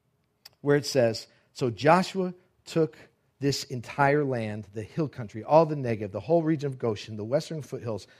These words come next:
the Arabah, and the mountains of Israel, and the foothills." He goes on to just explain it all. It is the promised land ful-, being fulfilled. They've enact-, they enact God's justice, and if you get to the end of verse, uh,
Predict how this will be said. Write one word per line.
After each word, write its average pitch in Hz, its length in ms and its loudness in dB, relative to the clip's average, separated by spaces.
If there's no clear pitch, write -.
the 120 120 -4
Arabah, 143 560 8
and 113 80 -10
the 107 60 -8
mountains 131 340 -6
of 127 80 -4
Israel, 127 380 0
and 123 180 -8
the 123 60 -10
foothills." 107 640 -14
He 120 80 -16
goes 127 160 -2
on 127 100 0
to 120 80 -8
just 127 160 -6
explain 147 540 -8
it 135 40 -2
all. 110 260 4
It 147 160 -2
is 131 120 -8
the 123 100 -6
promised 131 760 -2
land 120 600 -6
ful-, 127 280 -8
being 127 240 -6
fulfilled. 113 640 -2
They've 139 160 2
enact-, 147 360 4
they 135 100 0
enact 147 400 0
God's 156 260 2
justice, 123 540 -2
and 127 120 -10
if 110 80 -12
you 131 60 -10
get 131 200 -2
to 151 60 -6
the 143 80 -2
end 156 120 -2
of 147 80 -6
verse, 156 320 -6
uh, 120 220 -2